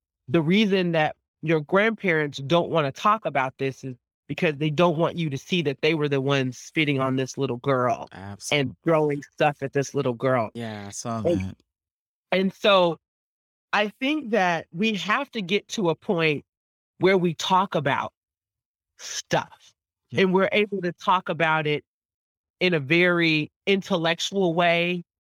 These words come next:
Speaker 1: and take the emotion out of it. 'Cause once you bring the emotion in, it kinda gets a little clouded.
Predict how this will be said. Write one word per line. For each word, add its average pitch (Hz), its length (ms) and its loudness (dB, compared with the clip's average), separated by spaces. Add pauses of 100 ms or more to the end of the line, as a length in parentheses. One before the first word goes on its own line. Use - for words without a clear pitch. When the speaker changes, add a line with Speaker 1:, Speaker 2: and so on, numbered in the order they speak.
Speaker 1:
and 170 180 -4
take 185 240 -2
the 170 140 -2
emotion 156 500 0
out 117 180 0
of 98 160 -6
it. - 160 -16 (340)
'Cause 143 100 -8
once 202 220 0
you 214 60 0
bring 208 260 0
the 196 120 0
emotion 170 520 0
in, 143 380 2 (540)
it 165 100 -4
kinda 156 300 0
gets 143 240 -4
a 151 40 -2
little 139 220 0
clouded. 117 560 -4